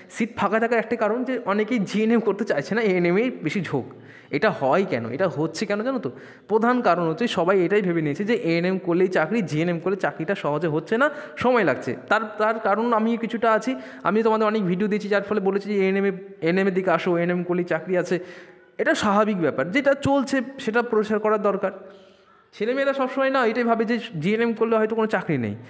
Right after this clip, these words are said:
এমন অনেক চাকরি আছে, তোমরা তো জানোই না, নামই শোনোনি, সেলের under-এ recently একটা বেরিয়েছে, Steel Authority of India Limited-এর তরফ থেকে। অনেকে জানে না, আমি দিইও নি আপডেটটা, চলো না জেনেই থাকো। যেরকম তোমরা রেসপন্স দিচ্ছ, সেরকম আমি রেসপন্স করছি, যাও, তোদেরকেও দেখতে হবে না।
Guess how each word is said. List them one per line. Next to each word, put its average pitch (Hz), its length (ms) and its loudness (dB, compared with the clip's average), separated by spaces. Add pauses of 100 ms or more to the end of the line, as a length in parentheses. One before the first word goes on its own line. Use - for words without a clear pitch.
(200)
এমন 226 220 2
অনেক 247 280 2
চাকরি 233 340 2
আছে, 226 140 2
তোমরা 233 240 0
তো 226 100 -4
জানোই 208 320 2
না, 208 220 2
নামই 202 260 2
শোনোনি, 220 380 2 (380)
সেলের 240 320 2
under-এ 240 320 4
recently 226 460 0
একটা 233 140 0
বেরিয়েছে, 196 640 -2 (420)
Steel 240 200 0
Authority 220 360 2
of 208 80 -8
India 208 200 2
Limited-এর 175 360 2
তরফ 151 200 -2
থেকে। 120 300 -4 (260)
অনেকে 233 240 2
জানে 233 240 2
না, 214 100 0
আমি 190 180 0
দিইও 247 280 2
নি 262 100 2
আপডেটটা, 135 420 0 (140)
চলো 214 280 0
না 175 180 2
জেনেই 180 200 2
থাকো। 117 260 -2 (420)
যেরকম 214 380 2
তোমরা 240 260 4
রেসপন্স 247 320 2
দিচ্ছ, 254 160 -2
সেরকম 196 300 0
আমি 202 160 2
রেসপন্স 170 340 0
করছি, 135 240 -4
যাও, 180 120 4 (440)
তোদেরকেও 208 280 4
দেখতে 180 280 -2
হবে 110 180 -4
না। 110 100 -10